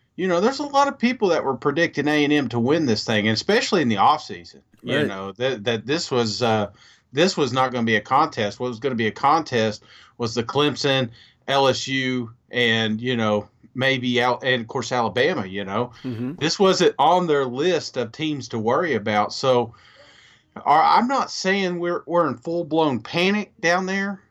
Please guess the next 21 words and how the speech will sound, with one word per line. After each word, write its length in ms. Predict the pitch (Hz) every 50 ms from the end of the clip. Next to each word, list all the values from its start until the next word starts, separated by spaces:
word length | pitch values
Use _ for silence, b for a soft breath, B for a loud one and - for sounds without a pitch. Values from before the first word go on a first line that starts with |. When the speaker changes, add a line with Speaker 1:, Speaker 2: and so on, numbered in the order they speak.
| _ _ -
Speaker 1:
in 160 | 165 156 151
Texas 420 | - 185 175 175 - 196 156 -
A 60 | - 180
and 180 | 180 180 185
M, 300 | 185 190 190 190 185 156 131
but 500 | 127 147 170 180 175 160 147 131 - - _ _
I 140 | - 139 151
will 280 | 151 147 170 196 214 208
say 460 | - - - 175 156 156 151 143 139 b b b b b -
a 100 | 120 120
game 460 | 117 110 120 143 151 180 220 247 240
like 280 | 233 220 202 180 160 113 107 110
this 580 | 107 113 123 139 165 180 185 180 - - - - _ _ _ _ _ _ _ _ _
rights 400 | 127 135 147 160 165 - - -
the 100 | - 120
ship, 400 | - - - 135 143 - - -
man. 340 | 92 101 101 101 101 104 101
This 240 | 110 147 147 - 208
is 200 | 196 185 - 190
when 240 | 190 190 185 170
you, 220 | 156 156 156 156